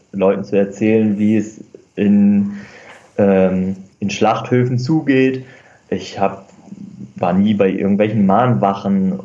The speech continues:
sondern, ja, hab irgendwie Laufen so als, als mein, mein Weg des Aktivismus vielleicht, so kann man's ganz gut beschreiben, gesehen.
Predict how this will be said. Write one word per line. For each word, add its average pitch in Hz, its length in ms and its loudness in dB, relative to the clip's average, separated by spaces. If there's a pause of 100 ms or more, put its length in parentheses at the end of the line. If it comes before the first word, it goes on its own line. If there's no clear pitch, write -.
sondern, 98 640 0 (260)
ja, 95 240 0
hab - 180 -4
irgendwie 101 280 0
Laufen 110 480 2
so 95 180 0
als, - 540 -6
als - 420 -8
mein, 92 560 2 (520)
mein 98 400 0
Weg 101 220 0
des 101 160 -4
Aktivismus 98 720 -2
vielleicht, 92 420 -6 (380)
so - 140 -8
kann - 160 -2
man's 95 180 -2
ganz 98 220 -2
gut - 120 -12
beschreiben, 101 560 0 (280)
gesehen. 101 580 0